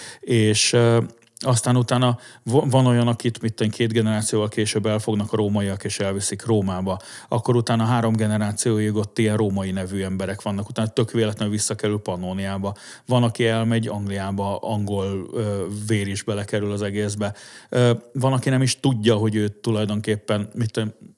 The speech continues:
ilyen apró poénok, hogy az egyik, ö, ö, valamelyik hős, és ős, az részt vesz abban, amikor, amikor Gellért, ö, püspököt letolják a Gellért hegyről. És utána pedig, mit tudom,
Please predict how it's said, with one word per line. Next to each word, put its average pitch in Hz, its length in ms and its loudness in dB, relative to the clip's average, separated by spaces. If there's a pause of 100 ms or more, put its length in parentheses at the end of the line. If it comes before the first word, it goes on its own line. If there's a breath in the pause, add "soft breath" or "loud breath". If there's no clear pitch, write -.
(180)
ilyen 120 240 -2
apró 107 260 -4
poénok, 101 380 -4
hogy 104 140 -2
az 104 140 -4
egyik, 107 400 -4
ö, 104 220 0 (840)
ö, 113 100 -6 (1000)
valamelyik 104 520 -4
hős, 110 400 -4 (560 loud breath)
és 104 200 -4
ős, 107 400 0 (280 loud breath)
az 113 400 0
részt 120 320 2
vesz 104 180 -2
abban, 107 320 2
amikor, 107 580 2
amikor 107 400 0
Gellért, 101 560 -2
ö, 101 420 0
püspököt 104 540 -2
letolják 95 540 -4
a 110 40 -2
Gellért 90 440 -6
hegyről. 92 420 -4 (360 loud breath)
És 107 480 0
utána 113 400 0
pedig, 117 460 0
mit 110 160 -4
tudom, 110 280 -2